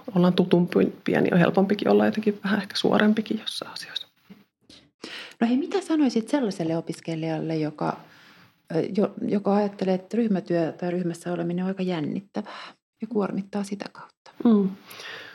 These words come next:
Speaker 1: Ja sanoin, että se on varmasti ihan oikea tunne, että se voi olla tosi jännittävää ja joillekin tota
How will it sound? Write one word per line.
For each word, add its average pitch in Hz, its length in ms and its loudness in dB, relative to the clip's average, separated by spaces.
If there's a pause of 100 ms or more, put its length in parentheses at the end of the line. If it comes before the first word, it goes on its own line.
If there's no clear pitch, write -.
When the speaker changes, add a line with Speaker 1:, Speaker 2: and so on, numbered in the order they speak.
(1200)
Speaker 1:
Ja 196 100 2
sanoin, 196 280 6
että 185 140 0
se 185 100 2
on 180 100 4
varmasti 175 420 2
ihan 196 220 2
oikea 202 460 4
tunne, 202 280 6
että 180 120 2
se - 100 -12
voi 262 160 6
olla 190 120 4
tosi - 320 -4
jännittävää 196 580 2
ja 185 160 2
joillekin 190 580 0
tota 196 220 0